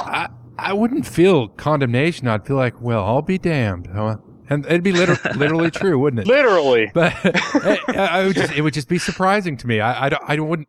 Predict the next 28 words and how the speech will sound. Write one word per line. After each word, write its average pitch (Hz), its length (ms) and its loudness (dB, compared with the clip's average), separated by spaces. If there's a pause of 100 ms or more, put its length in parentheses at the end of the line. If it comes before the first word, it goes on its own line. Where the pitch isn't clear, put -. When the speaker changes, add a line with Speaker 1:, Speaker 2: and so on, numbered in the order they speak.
Speaker 1:
I 147 180 0
would 135 140 -4
think, 135 360 -6 (240)
"Man, 156 260 0
well, 123 380 0
you 147 80 -4
know, 151 120 -2
who, 151 260 -2
who 143 180 -2
could 170 160 -2
have 143 80 -2
guessed 131 260 -4
that 156 220 -2
one? 95 240 -6 (340)
Who 143 120 2
would 196 100 2
have 190 100 -6
thought 151 160 0
Speaker 2:
Weren't 190 120 0
Speaker 1:
that?" - 80 0
Speaker 2:
you 190 40 -2
just 180 180 0
Speaker 3:
Where's 165 120 2
Speaker 2:
saying 175 140 0
Speaker 3:
the, 160 40 -2
Speaker 2:
how 165 80 0
good 156 220 -2
Speaker 3:
where's 175 160 2